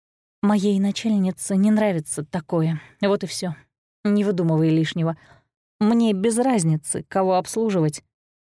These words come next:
«Я скучал», произнёс вдруг Витя,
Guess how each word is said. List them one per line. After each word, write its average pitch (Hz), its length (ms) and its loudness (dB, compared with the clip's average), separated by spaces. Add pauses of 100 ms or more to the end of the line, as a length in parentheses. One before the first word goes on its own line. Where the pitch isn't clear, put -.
(140)
«Я 139 420 0
скучал», 147 640 -8 (720)
произнёс 156 460 2
вдруг 143 340 -4
Витя, 151 360 -2